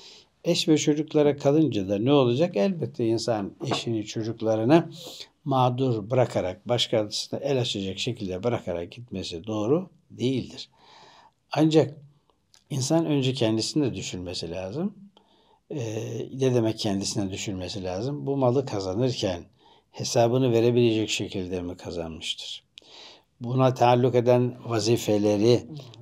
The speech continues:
buna taalluk eden vazifeleri vaktinde, zamanında yapmış mı? Yapmadıysa ahirette bunun hesabını verebilecek mi, veremeyecek mi? Bu müzakereyi yapması lazım.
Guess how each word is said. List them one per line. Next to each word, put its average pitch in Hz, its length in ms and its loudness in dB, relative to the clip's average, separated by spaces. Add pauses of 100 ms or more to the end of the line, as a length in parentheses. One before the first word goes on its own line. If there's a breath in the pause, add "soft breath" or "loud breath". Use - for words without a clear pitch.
(140)
buna 143 160 2
taalluk 113 400 4
eden 110 320 0
vazifeleri 101 720 -2
vaktinde, 107 500 -2
zamanında 98 580 -4
yapmış 101 520 -4
mı? 113 220 -2 (420 loud breath)
Yapmadıysa 123 640 0
ahirette 110 560 -2
bunun 110 160 -2
hesabını 101 640 -2
verebilecek 113 720 0
mi, 98 140 -4
veremeyecek 107 640 0
mi? 160 160 -2
Bu 170 100 -8
müzakereyi 147 640 2
yapması 127 440 -2
lazım. - 340 -8